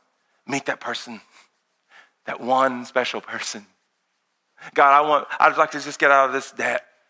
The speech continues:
God, I just want a new home. God, we just want a child. God, I just," because it ends with me. It's only for my benefit.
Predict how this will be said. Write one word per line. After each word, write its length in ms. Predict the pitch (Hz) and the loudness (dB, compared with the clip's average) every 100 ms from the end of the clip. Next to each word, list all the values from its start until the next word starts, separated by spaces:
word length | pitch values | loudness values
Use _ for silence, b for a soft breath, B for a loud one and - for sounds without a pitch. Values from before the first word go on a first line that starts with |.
| B - | B 2
God, 200 | 165 170 | 4 4
I 20 | |
just 120 | 160 | 2
want 160 | 165 156 | -2 -2
a 20 | |
new 160 | 147 147 | 0 0
home. 200 | 143 139 | 0 2
God, 220 | 160 156 | 4 4
we 80 | 160 | 0
just 120 | 156 | -4
want 120 | 165 | -4
a 40 | 135 | -4
child. 400 | - 139 139 165 | 2 2 2 2
God, 180 | 160 | 4
I 60 | 156 | 4
just," 200 | - - _ _ _ _ _ _ _ _ _ _ _ _ _ _ _ _ _ _ _ _ _ _ _ _ _ _ _ _ _ _ _ _ _ _ _ _ _ _ _ _ _ _ _ _ B | 0 -14 _ _ _ _ _ _ _ _ _ _ _ _ _ _ _ _ _ _ _ _ _ _ _ _ _ _ _ _ _ _ _ _ _ _ _ _ _ _ _ _ _ _ _ _ B
because 240 | - - 120 | -12 -6 -6
it 80 | 123 | -4
ends 180 | 120 120 | -6 -8
with 160 | 123 - | -12 -16
me. 240 | - - _ _ _ _ _ _ _ _ _ _ _ _ _ _ _ _ _ _ - | -16 -16 _ _ _ _ _ _ _ _ _ _ _ _ _ _ _ _ _ _ -6
It's 140 | 160 | 0
only 200 | 170 160 | 2 2
for 120 | 147 | -2
my 240 | 143 143 143 | 2 4 4
benefit. 580 | 131 135 127 123 120 | 2 -2 -2 -6 -8